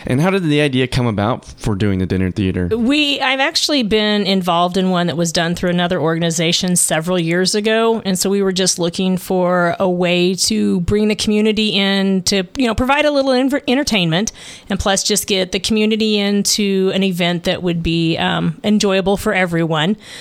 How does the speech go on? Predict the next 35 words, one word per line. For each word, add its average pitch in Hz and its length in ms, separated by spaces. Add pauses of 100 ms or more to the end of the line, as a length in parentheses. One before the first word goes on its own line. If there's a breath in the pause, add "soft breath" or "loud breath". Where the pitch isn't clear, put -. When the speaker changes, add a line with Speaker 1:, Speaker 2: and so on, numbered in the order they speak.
(200 loud breath)
Speaker 2:
So 202 640
we 180 140
just 185 180
came 208 160
up 190 160
with 196 140
the 190 180
idea 190 480
we 196 120
were 185 120
going 175 320
to 185 140
do 190 240
this, 240 400
and 190 100
then 175 100
we 160 280
found 151 320
a - 40
play, 269 380
and 226 140
then 180 100
we 165 80
found 165 300
our 156 80
actors 170 480
and 165 100
our 156 80
actresses, 254 880
and 175 460
it's 170 240
just - 220
all 175 160
coming 208 260
together. 226 480